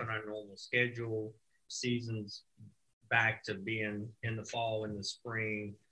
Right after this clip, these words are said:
So everything from that standpoint is more normal, but you still know what's out there. There, there are still, uh, we've played in two jamborees this, this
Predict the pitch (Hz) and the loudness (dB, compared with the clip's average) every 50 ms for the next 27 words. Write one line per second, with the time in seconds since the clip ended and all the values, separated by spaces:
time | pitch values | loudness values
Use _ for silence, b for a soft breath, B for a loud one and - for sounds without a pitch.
0 | _ _ _ - 120 117 117 - - - 143 160 175 180 165 160 - 165 156 151 | _ _ _ 2 2 2 2 2 6 10 10 10 10 8 4 4 6 6 8 8
1 | 147 135 127 127 127 - - - _ _ _ _ _ _ _ _ - 127 123 123 | 8 6 4 0 -4 -6 -10 -14 _ _ _ _ _ _ _ _ -2 0 4 6
2 | 127 131 127 - - 131 117 110 110 - 123 120 113 107 104 104 104 110 113 117 | 6 6 6 4 2 0 0 0 -2 -4 -4 -2 -2 -2 -2 -4 -6 -4 -2 -2
3 | 117 113 107 104 104 107 107 110 117 127 135 131 123 117 110 104 104 104 101 - | 0 0 0 0 0 -2 0 0 2 2 2 4 2 2 2 2 0 0 -4 -6
4 | - _ _ _ _ _ _ _ _ _ _ _ - - 120 113 104 - - - | -14 _ _ _ _ _ _ _ _ _ _ _ -2 0 0 0 0 -4 -6 -8
5 | 110 107 104 - - - - 123 120 117 117 117 113 113 110 107 107 101 104 107 | -6 -4 -2 -4 -4 -2 0 0 2 2 2 0 0 0 0 0 0 -2 0 -2
6 | 107 101 98 95 - - 95 90 92 92 95 98 101 101 101 98 95 104 104 104 | 0 0 -2 -4 -4 -6 -6 -6 -6 -8 -8 -8 -6 -6 -6 -4 -4 -2 0 0
7 | 101 98 - - - 123 120 120 120 117 110 113 - - _ _ _ _ _ _ | 0 -2 -4 -4 -2 0 2 2 2 0 -2 -6 -10 -16 _ _ _ _ _ _
8 | _ _ _ _ - 104 104 101 98 95 - 113 104 98 104 117 117 113 - - | _ _ _ _ -2 0 0 0 0 -4 -4 -4 -4 -2 0 0 0 0 0 2
9 | 135 127 123 113 113 107 107 - - 127 120 117 123 120 117 113 107 107 107 113 | 6 6 6 6 4 0 0 0 0 0 2 4 4 4 4 2 0 0 0 2
10 | 113 113 113 110 113 - 104 101 101 101 - _ _ 117 110 110 110 107 - - | 2 2 2 0 -2 -2 -4 -6 -6 -8 -12 _ _ -10 -6 -4 -2 -2 -2 -2
11 | - | -4